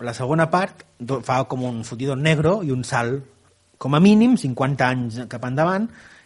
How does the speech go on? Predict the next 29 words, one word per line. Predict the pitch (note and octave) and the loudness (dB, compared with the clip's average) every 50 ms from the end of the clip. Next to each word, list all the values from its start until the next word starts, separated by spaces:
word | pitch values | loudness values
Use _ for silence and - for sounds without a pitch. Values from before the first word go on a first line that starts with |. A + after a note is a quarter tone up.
| - C#3+ | -4 0
i | D#3+ | 2
ens | E3+ F3+ F3 - - | 2 2 2 0 -2
presenta | E3 D3+ D#3+ D#3 D#3+ D#3+ F#3 E3+ | -2 -2 -2 -2 -2 -2 -2 -2
un | C#3 | -2
altre | B2 A2+ B2 A#2+ | -4 -4 -6 -10
escenari | - B2 A2 G#2 B2 A#2 | -10 -10 -12 -12 -12 -12
completament | A#2+ G#2+ G2 - G#2 F#2+ F2+ F2 | -14 -14 -14 -16 -16 -16 -18 -18
diferent. | D#2+ E2+ G2 - - - - - - _ - - - - - - | -20 -20 -20 -20 -20 -20 -20 -20 -20 _ -20 -20 -20 -18 -12 -12
Ens | A#2+ - | -12 -8
presenta | - - C3+ D3 D#3 D#3 D3 - B2 G#2+ G2+ - - G2 G#2 | -4 -2 2 2 4 2 2 2 0 0 0 -2 -6 -8 -8
el, | G#2 G#2 - G2+ | -6 -6 -6 -8
el | G#2+ G#2+ A#2 | -6 -2 0
Beowulf, | E3 F3+ F#3 F#3+ F#3 G3+ A#3+ C4 - - - | 2 4 4 4 4 4 2 0 -2 -6 -10
però | - C3+ A#2+ A#2+ A#2+ | -10 -8 -8 -8 -8
que | - C3 B2+ | -6 -4 0
ara | C#3 D3+ D3+ C#3 | 2 2 2 2
ja | B2+ C#3+ C#3 | 2 0 0
és | C3+ - B2+ | 0 -2 -2
rei | A#2 C3 D3+ D3 C3 A2+ | -2 0 0 0 0 -2
dels | A2 A2 A2+ C#3 | -6 -6 -2 0
Gautes, | D#3+ F3 F3+ F3 - E3 F#3+ A3 - - D3+ | 0 0 0 -2 -6 -8 -8 -8 -12 -12 -14
no? | E3 F#3 D3+ G#2+ | -14 -12 -12 -12
El | G#2 G2+ | -12 -12
seu, | - - B2 A#2 A#2 A#2 A2+ A2+ A2 A2+ - - - - | -10 -8 -8 -6 -6 -6 -6 -6 -8 -10 -14 -20 -20 -20
eh, | F#2 F#2+ F#2+ F#2+ F#2 F#2 G#2 | -16 -14 -14 -12 -10 -10 -8
el | G#2 - | -8 -8
seu | B2 A2+ G#2+ | -8 -8 -8
tiet | - A2+ A#2 A2+ A2 - - _ _ _ _ - A2+ | -6 -4 -4 -4 -6 -8 -14 _ _ _ _ -14 -12
Hygelac | G#2+ A2 G#2+ G2+ G2+ F#2+ - | -8 -6 -4 -2 -2 -2 -4